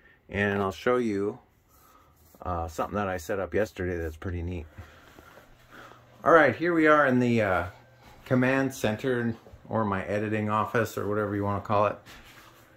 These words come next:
But check this out. I've got the, uh, Victron Connect, uh, software set up on my computer, and you can kinda go through here. You can basically set everything up, um,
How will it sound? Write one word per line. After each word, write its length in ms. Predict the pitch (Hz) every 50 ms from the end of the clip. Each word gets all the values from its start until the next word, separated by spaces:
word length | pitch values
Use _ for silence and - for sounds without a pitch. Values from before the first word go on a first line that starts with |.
| - -
But 140 | - - -
check 220 | - 180 175 175 -
this 180 | 175 170 -
out. 340 | 160 120 95 - - - - - - - - 107 - - - -
I've 300 | - 104 113 120 117 113
got 400 | 110 120 117 110 113 113 - -
the, 240 | - 117 110 110 107
uh, 160 | 104 101 101
Victron 500 | 95 120 123 - - - 131 123 120 113
Connect, 460 | - - 113 110 120 131 - - - - - - - - - - -
uh, 400 | 98 98 95 90 85 78 80 85 95 - - - _ _ - - -
software 520 | - - 135 104 104 - - 113 107 107
set 200 | 101 - 117 107
up 160 | 101 101 -
on 80 | 101 98
my 140 | 101 95 92
computer, 680 | - - 90 - - 156 160 147 113 98 107 117 - - - - - - - - - - - - - _ _ -
and 380 | - 101 95 95 92 92 98 98
you 60 | 95
can 180 | - - 101 95
kinda 280 | - - 113 107 104 95
go 220 | 92 104 101 98
through 240 | - - 107 110 104
here. 200 | 104 113 107 104
You 140 | 104 104 101
can 160 | - 113 95
basically 480 | 110 131 170 170 - - - 110 104
set 320 | 98 - - 110 98 - -
everything 920 | 92 101 123 143 151 147 143 143 135 123 104 107 104 101 - 110 101 101 98
up, 280 | 90 90 90 - - - - - - - _ _ _ _ _ _ _ _ - _ - _ _ _ _ _ _ _ -
um, 640 | - 82 98 107 104 101 98 95 92 90 87 95